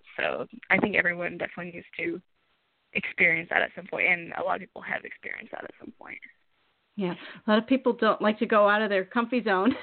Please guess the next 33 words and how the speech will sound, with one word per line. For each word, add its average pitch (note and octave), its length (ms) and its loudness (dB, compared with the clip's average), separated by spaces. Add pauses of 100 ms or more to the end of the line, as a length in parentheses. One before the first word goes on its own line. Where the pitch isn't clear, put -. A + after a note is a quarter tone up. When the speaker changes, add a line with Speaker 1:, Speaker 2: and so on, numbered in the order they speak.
(140)
Speaker 2:
<laughs> D#4 400 -2
and B3+ 280 6
it, A3+ 200 -2 (120)
you A3+ 100 8
know, A3+ 120 10
Speaker 1:
Yeah. F#3 80 6
Speaker 2:
I - 40 -6
think A#3 140 -2
when A#3+ 140 0
you A3 140 0 (100)
do, A#3+ 400 4
yeah, A#3 340 2
especially C4+ 380 0
like G#3+ 200 2
a, G3 100 -6 (120)
st-, G3 140 -12
you A3+ 60 -2
know, F#3+ 260 2
like G3+ 180 -4
you're G3 140 -2
describing, G#3 460 -2
like F3+ 140 -6
a F3+ 60 -8 (100)
stadium G#3 420 0
full F#3+ 180 0
of F3+ 100 -6
people, A3 260 0
<laughs> F#3 40 4
that's - 140 -2 (100)
gotta A#3+ 180 6
be G3+ 140 4
really G#3 680 2 (600)
quite A#3 260 2